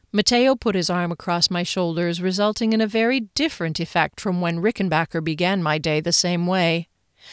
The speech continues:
Whereas I had wanted to shrink away from Rickenbacker's suspect kindness, Mateo's arm was warm like a hot water bottle and fit like a toque, but a toque that sent giddiness fluttering around my shoulders, down my arms, and into my belly.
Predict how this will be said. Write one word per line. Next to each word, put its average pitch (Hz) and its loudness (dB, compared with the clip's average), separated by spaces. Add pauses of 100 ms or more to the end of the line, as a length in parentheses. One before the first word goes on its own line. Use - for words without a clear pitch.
(220)
Whereas 262 8
I 262 4
had 240 2
wanted 247 0
to 190 -4
shrink 220 0
away 196 0
from 165 -4
Rickenbacker's 170 -2
suspect - 0
kindness, 175 0 (240)
Mateo's 262 4
arm 262 6
was 214 2
warm 226 4
like 233 2
a 220 4
hot 220 4
water 185 2
bottle 170 0
and 170 0
fit - -4
like 247 -2
a 254 2
toque, - 0 (240)
but 196 4
a 196 4
toque - -2
that - 2
sent 196 2
giddiness 214 2
fluttering 190 -2
around 185 0
my 175 2
shoulders, 190 2
down 208 4
my 180 2
arms, 196 4
and 180 0
into 214 -2
my 170 0
belly. 180 2